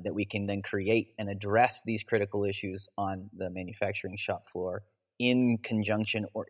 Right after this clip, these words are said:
in context with that manufacturing process. Similar patterns exist for continuous threat detection, where we may detect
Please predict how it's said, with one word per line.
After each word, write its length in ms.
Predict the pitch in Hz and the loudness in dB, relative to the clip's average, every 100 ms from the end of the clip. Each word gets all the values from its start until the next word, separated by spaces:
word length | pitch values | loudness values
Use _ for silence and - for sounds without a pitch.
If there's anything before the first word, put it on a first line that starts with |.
| - | -2
in 200 | 120 107 | 0 0
context 760 | - 107 104 101 101 92 - | 0 0 0 0 0 0 -6
with 220 | 92 92 - | -4 -4 -2
that 120 | 90 | -4
manufacturing 720 | 92 87 104 98 - - 90 - | -6 -10 -6 -6 -6 -10 -10 -8
process. 560 | - 107 - - - _ _ _ _ - | -8 -8 -14 -18 -20 _ _ _ _ -4
Similar 460 | - 147 160 131 | 4 8 10 10
patterns 420 | 107 113 104 98 104 | 10 10 10 6 2
exist 420 | 98 101 104 - | 4 4 4 0
for 320 | 107 104 95 | 6 6 6
continuous 560 | - 101 123 120 107 - | 2 -4 2 4 4 6
threat 220 | 110 110 | 6 6
detection, 500 | 98 - - 80 87 | -2 -2 -4 -8 -4
where 160 | 87 | -2
we 120 | 90 92 | -2 -2
may 240 | 98 98 | 0 0
detect 540 | 95 95 - 120 - | -2 -6 -2 -2 -2